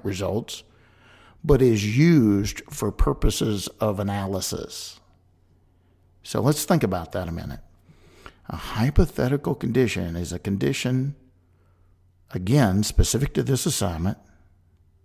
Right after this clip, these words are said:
which is contrary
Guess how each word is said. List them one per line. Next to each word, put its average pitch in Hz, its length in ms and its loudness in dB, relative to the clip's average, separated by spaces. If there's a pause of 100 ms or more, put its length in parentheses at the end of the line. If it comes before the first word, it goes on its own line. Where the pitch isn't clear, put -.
(760)
which 110 240 2
is 92 140 2
contrary - 1080 0